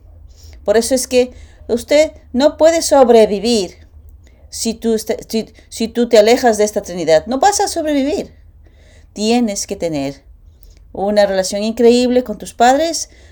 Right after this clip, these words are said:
no importa el qué, tienes que tener una relación in-, eterna con tu cónyuge, con tus hijos. Esta es nuestra Trinidad eterna,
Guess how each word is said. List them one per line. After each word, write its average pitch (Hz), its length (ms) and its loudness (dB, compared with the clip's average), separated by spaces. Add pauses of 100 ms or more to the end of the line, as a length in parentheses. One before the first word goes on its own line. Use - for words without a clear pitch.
no 208 80 -8
importa 214 440 2
el 196 120 -4
qué, 277 220 2
tienes 220 260 -6
que 208 80 -12
tener 180 160 -8
una 175 80 -8
relación 180 380 -6
in-, 165 200 -12 (120)
eterna 190 400 -4
con 185 160 -6
tu 190 100 -8
cónyuge, 277 420 2
con 202 160 0
tus 190 180 -8
hijos. 381 420 -2 (260)
Esta 330 460 0 (140)
es 214 220 -4
nuestra 214 400 -10
Trinidad 202 400 0
eterna, 220 460 0